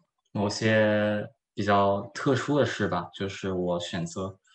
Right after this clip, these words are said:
主动找上了我要去的大学，写了封信，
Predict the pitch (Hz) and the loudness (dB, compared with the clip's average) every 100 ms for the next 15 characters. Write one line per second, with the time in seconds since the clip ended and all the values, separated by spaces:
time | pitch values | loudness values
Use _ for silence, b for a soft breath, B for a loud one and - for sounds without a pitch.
0 | b _ - - 98 90 135 - - _ | b _ -10 -2 0 2 2 0 -6 _
1 | _ - 95 95 123 117 101 95 92 - | _ -4 -2 -2 0 2 2 2 0 -2
2 | 107 95 104 101 - - 92 92 - _ | -2 0 0 0 -2 -4 -4 -6 -10 _
3 | _ - - 104 92 92 - 127 - 160 | _ -16 -6 -2 -2 0 0 0 0 -2
4 | 85 | -2